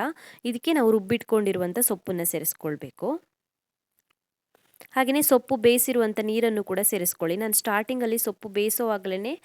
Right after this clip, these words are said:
ಜಾಸ್ತಿ ನೀರನ್ನು ಹಾಕ್ಕೊಂಡಿದ್ದೆ, ಹಾಗಾಗಿ ಮತ್ತೆ ಎಕ್ಸ್ಟ್ರಾ ನೀರು ಸೇರಿಸ್ಕೊಳ್ತಾ ಇಲ್ಲ. ಸೊಪ್ಪು ಬೇಯಿಸಿರುವಂಥ ನೀರು ಮಾತ್ರ ಹಾಕ್ಕೊಂಡಿದ್ದೀನಿ.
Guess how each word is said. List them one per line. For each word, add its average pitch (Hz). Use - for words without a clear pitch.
ಜಾಸ್ತಿ 208
ನೀರನ್ನು 196
ಹಾಕ್ಕೊಂಡಿದ್ದೆ, 185
ಹಾಗಾಗಿ 196
ಮತ್ತೆ 196
ಎಕ್ಸ್ಟ್ರಾ 214
ನೀರು 208
ಸೇರಿಸ್ಕೊಳ್ತಾ 175
ಇಲ್ಲ. 156
ಸೊಪ್ಪು 202
ಬೇಯಿಸಿರುವಂಥ 190
ನೀರು 180
ಮಾತ್ರ 175
ಹಾಕ್ಕೊಂಡಿದ್ದೀನಿ. 165